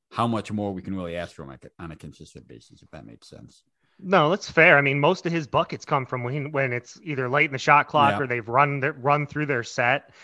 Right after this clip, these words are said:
Speaker 2: and nothing's there. So they just give it to Malik Hall and he does a little couple spins, little couple pump fakes and gets to the bucket and gets a shot off. And he, he makes them a lot of the time, but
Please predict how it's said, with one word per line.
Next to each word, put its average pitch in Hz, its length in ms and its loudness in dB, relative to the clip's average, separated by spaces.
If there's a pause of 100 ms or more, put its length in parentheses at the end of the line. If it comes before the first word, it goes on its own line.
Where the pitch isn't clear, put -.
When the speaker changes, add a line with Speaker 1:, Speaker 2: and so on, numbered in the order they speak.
(180)
Speaker 2:
and 131 520 -4
nothing's 143 460 -2
there. 117 280 0
So 127 120 -12
they 117 80 -6
just 113 140 -10
give 131 140 -4
it 123 80 -10
to 120 80 -12
Malik 123 240 -6
Hall 123 240 0
and 127 100 -4
he 120 60 -6
does 120 240 -6
a - 20 -10
little 131 160 -8
couple 127 320 -4
spins, 139 560 -2
little 117 240 -8 (220)
couple 143 220 -4
pump 139 280 -2
fakes 143 320 -4
and 117 200 -10 (340)
gets - 200 -4
to 147 60 -10
the 131 80 -4
bucket 131 360 0
and 117 60 -8
gets 120 140 -4
a 104 60 -12
shot 147 320 4
off. 90 280 -10
And 113 140 -10
he, 156 220 -6
he 175 100 -4
makes 190 260 -2
them 147 120 -4
a 131 60 -4
lot 127 160 2
of 113 60 -6
the 110 60 -10
time, 156 300 2
but 117 180 -4